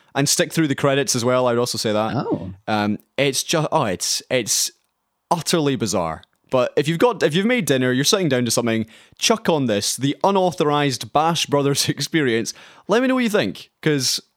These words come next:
Speaker 1: oh man, I'm still thinking about it, uh, still thinking about it, and I watched it, like, four days ago.
Speaker 2: Oh, there we go. That sounds good.
Speaker 1: Okay, let's move on, shall we?
Speaker 2: Yep.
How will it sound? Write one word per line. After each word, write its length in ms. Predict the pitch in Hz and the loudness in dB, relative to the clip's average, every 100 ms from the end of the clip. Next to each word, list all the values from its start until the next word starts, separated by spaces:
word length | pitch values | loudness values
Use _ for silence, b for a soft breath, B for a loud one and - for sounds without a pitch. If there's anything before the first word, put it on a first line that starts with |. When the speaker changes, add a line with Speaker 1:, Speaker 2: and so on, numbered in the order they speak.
| _ - | _ -2
Speaker 1:
oh 140 | 208 | 0
man, 200 | 139 117 | 2 2
I'm 140 | 139 196 | 2 2
still 180 | 226 | 2
thinking 240 | 214 185 190 | 2 2 2
about 220 | 143 120 | 2 2
it, 240 | 113 101 - | 0 -2 -4
uh, 180 | 104 104 | -2 -2
still 260 | 143 196 185 | 0 0 0
thinking 240 | 190 165 | 0 2
about 180 | 127 104 | 2 2
it, 80 | 95 | 2
and 80 | 131 | 2
I 20 | |
watched 260 | 147 - | 0 0
it, 40 | 151 | 0
like, 160 | 127 | 0
four 120 | - 147 | 0 -2
days 180 | 165 | -2
ago. 260 | 113 87 85 - | -4 -6 -10 -6
Speaker 2:
Oh, 60 | 139 | -2
there 140 | 104 | 0
we 100 | 95 | 2
go. 180 | 110 190 | 2 4
That 140 | 139 | 4
sounds 200 | 139 165 147 | 2 0 2
good. 260 | 214 135 | 0 0
Speaker 1:
Okay, 440 | 139 135 120 85 87 _ | -4 -2 -4 -4 -10 _
let's 280 | 131 156 - | -2 0 0
move 180 | 147 123 | 0 2
on, 220 | 113 92 | 0 -2
shall 220 | 90 87 | -4 -6
we? 140 | 87 92 _ | -6 -12 _
Speaker 2:
Yep. 200 | 131 127 | 0 0